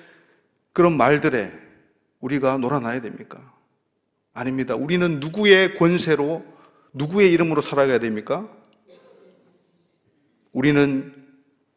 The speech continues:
주 예수 그리스도를 믿는 우리들은 바로 예수님의 권세로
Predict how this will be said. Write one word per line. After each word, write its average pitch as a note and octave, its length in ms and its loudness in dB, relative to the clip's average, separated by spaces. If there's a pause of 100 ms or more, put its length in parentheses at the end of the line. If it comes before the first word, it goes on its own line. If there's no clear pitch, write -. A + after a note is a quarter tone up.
(140)
주 E3+ 280 0
예수 F3 420 4
그리스도를 E3 400 -2
믿는 D3 260 0
우리들은 C3+ 680 -4 (1080)
바로 A2 260 -8
예수님의 D#3+ 720 0
권세로 A2+ 640 -8